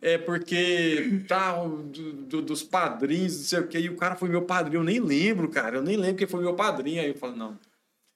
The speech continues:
é, é uma, é uma emoção tão grande que se você não tiver o registro, você,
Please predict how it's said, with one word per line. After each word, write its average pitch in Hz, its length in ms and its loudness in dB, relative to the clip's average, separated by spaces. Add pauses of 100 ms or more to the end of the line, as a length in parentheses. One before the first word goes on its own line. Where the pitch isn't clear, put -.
(260)
é, 120 560 -4 (200)
é 139 200 -8
uma, 139 180 -10
é 139 120 2
uma 147 180 2
emoção 170 480 2
tão 208 220 2
grande 160 640 0 (680)
que 156 560 4
se 170 380 0
você 202 300 2
não 214 140 2
tiver 202 240 2
o 196 80 4
registro, 160 840 0 (920)
você, 185 160 0